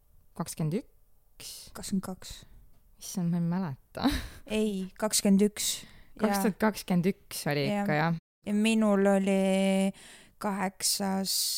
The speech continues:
Speaker 2: äh, november kaks tuhat kakskümmend kaks, just.
Speaker 1: Ja kuidas senimaani läinud on?
Speaker 2: Raskelt.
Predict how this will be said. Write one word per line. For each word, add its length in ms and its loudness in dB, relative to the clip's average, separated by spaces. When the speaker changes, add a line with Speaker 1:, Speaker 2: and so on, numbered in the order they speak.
Speaker 2:
äh, 680 -2
november 920 0
kaks 380 -8
tuhat 300 -6
kakskümmend 720 -8
kaks, 480 -16
just. 480 -12
Speaker 1:
Ja 140 -4
kuidas 300 -2
senimaani 560 0
läinud 320 -4
on? 220 -4
Speaker 2:
Raskelt. 800 -10